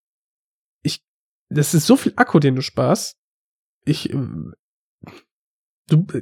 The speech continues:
da, du gehst dreimal so lange, kannst du mit dem Akku dann rumrennen, als wenn der Internet dauernd an ist. Mindestens dreimal. Äh, und natürlich dann so dieses, äh, Aufmerksamkeitsding, ne? Nicht sofort, wenn es irgendwie piept, äh,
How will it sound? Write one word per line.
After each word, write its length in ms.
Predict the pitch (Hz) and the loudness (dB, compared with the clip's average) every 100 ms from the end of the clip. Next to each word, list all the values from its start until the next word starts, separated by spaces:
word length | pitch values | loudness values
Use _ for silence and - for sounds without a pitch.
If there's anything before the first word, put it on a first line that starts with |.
| - | 2
da, 120 | 196 | 2
du 300 | 185 _ 190 | 2 _ -2
gehst 240 | 190 - - | 0 -4 -2
dreimal 500 | 165 202 311 294 262 | 2 4 6 4 6
so 100 | 226 | 6
lange, 520 | 214 240 226 202 - | 6 6 4 2 -2
kannst 280 | - 202 - | 2 2 4
du 40 | |
mit 160 | 196 190 | 2 2
dem 100 | 170 | 0
Akku 300 | 180 - 180 | 2 6 8
dann 240 | 170 165 | 8 6
rumrennen, 640 | 147 151 202 196 190 196 180 | 4 6 6 6 4 2 2
als 380 | 156 160 - | 2 2 2
wenn 180 | 156 151 | 2 4
der 140 | 147 143 | 4 4
Internet 320 | 151 139 135 | 4 2 0
dauernd 180 | 120 123 | -4 -2
an 120 | 123 | 0
ist. 280 | 190 - - | 0 -2 -2
Mindestens 540 | 151 170 143 - 135 - | 6 6 6 2 -8 -10
dreimal. 480 | - - 143 180 - - - - - - - _ - | -10 -6 -2 -2 -4 -18 -16 -16 -16 -18 -20 _ 2
Äh, 240 | 165 165 - | 6 6 4
und 160 | 170 180 | 2 6
natürlich 460 | 175 - 175 180 | 4 6 6 6
dann 180 | - 165 | 6 4
so 120 | 156 | 6
dieses, 480 | 151 151 151 147 - | 6 8 8 8 4
äh, 160 | 151 156 | 4 6
Aufmerksamkeitsding, 1000 | 160 170 151 139 143 139 131 135 131 127 | 6 6 2 2 -2 0 0 0 -2 0
ne? 200 | 131 143 | 0 2
Nicht 160 | 156 - | 2 2
sofort, 380 | 151 - 156 151 | 0 4 4 6
wenn 160 | 147 | 4
es 120 | 151 143 | 4 2
irgendwie 200 | 151 151 | 2 2
piept, 460 | - 170 160 - | 2 2 2 2
äh, 280 | 151 151 151 | 6 8 8